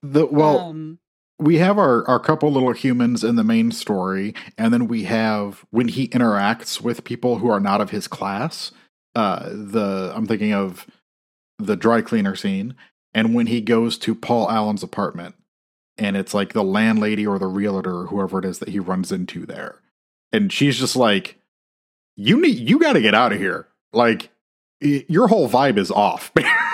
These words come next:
Speaker 1: Basically, as soon as she meets him, she's like, "No, no, I'm not having this."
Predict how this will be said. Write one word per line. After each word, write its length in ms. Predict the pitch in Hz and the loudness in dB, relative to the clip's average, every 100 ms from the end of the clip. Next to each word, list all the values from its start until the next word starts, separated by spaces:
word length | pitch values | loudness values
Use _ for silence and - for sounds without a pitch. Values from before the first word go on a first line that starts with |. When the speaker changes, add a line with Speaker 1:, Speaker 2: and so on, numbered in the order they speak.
| - | 0
Speaker 1:
Basically, 520 | 226 - 156 175 143 131 | 0 2 2 2 4 2
as 120 | 123 | 2
soon 140 | 156 | 2
as 120 | 147 | 0
she 120 | - 120 | 0 -2
meets 260 | 120 123 | -2 -2
him, 120 | 98 101 | -4 -4
she's 140 | 110 | -2
like, 200 | 107 - - - - | -2 -2 -14 -18 -2
"No, 360 | 151 120 90 - _ | 2 2 0 -4 _
no, 240 | 147 147 143 | -4 0 2
I'm 80 | |
not 120 | 135 117 | 4 4
having 260 | 107 92 | 2 2
this." 320 | 92 95 - | -4 -6 -10